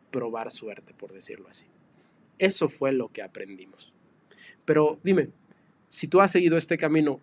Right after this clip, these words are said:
¿te ha funcionado hasta el día de hoy? Ojo, no estoy diciendo que estoy en contra del sistema educativo o de las carreras o de todo este asunto. Lo que estoy diciendo es que, al igual que muchas de las cosas que nos, que aprendimos, porque se crearon hace más de cien años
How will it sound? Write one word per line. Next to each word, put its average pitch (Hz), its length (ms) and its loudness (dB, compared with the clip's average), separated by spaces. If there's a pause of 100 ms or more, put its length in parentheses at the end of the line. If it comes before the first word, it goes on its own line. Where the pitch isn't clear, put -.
(140)
¿te 107 120 -8
ha 110 100 -6
funcionado 135 800 -6
hasta 120 240 -10
el 110 100 -12
día 117 140 -10
de 117 120 -12
hoy? 113 180 -10 (1000)
Ojo, 156 320 2 (100)
no 143 240 4
estoy 165 400 4
diciendo 139 760 -2
que 92 280 -10 (420)
estoy 135 360 -4
en 131 140 -2
contra 139 520 -2
del 104 140 -6
sistema 120 420 -6
educativo 131 720 -2
o 95 80 -8
de 92 100 -16
las - 160 -12
carreras 120 500 -6
o 87 40 -18
de 92 80 -20
todo 107 220 -8
este 117 160 -8
asunto. 170 300 -2 (840)
Lo 151 140 -2
que 160 80 0
estoy 208 240 2
diciendo 135 480 2
es 127 140 0
que, 147 240 4
al 127 180 0
igual 151 640 4
que 110 140 -8
muchas 170 360 2
de 165 80 0
las 117 180 -4
cosas 139 400 -4
que 98 140 -10
nos, 92 300 -14
que - 120 -8
aprendimos, 123 680 0
porque - 280 -14
se - 180 -4
crearon 127 500 4
hace 120 220 -2
más 113 200 -4
de 127 100 -6
cien 147 300 2
años 135 400 0